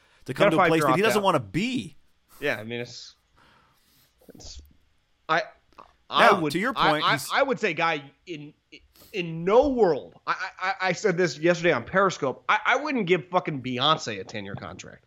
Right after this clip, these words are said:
Speaker 2: I wouldn't give, le-, I wouldn't give any human alive a ten-year contract. Like, ten years. Think of what you were doing ten years ago.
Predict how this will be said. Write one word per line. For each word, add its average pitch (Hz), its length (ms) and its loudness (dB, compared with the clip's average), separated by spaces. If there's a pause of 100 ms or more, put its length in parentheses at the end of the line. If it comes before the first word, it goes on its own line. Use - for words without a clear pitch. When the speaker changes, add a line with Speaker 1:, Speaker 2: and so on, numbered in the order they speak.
Speaker 2:
I 160 80 2
wouldn't 190 220 4
give, 147 140 0
le-, 131 180 -2 (340)
I 196 100 6
wouldn't 220 300 0
give 156 200 2 (140)
any 220 220 2
human 180 440 -2
alive 135 680 4
a 107 60 -8
ten-year 101 340 -10
contract. - 480 -18 (460)
Like, 156 220 2
ten 269 280 4
years. 233 420 2 (260)
Think 285 160 6
of 254 60 2
what 208 180 6
you 180 200 4
were 214 140 6
doing 185 300 6
ten 180 280 2
years 156 240 2
ago. - 240 -16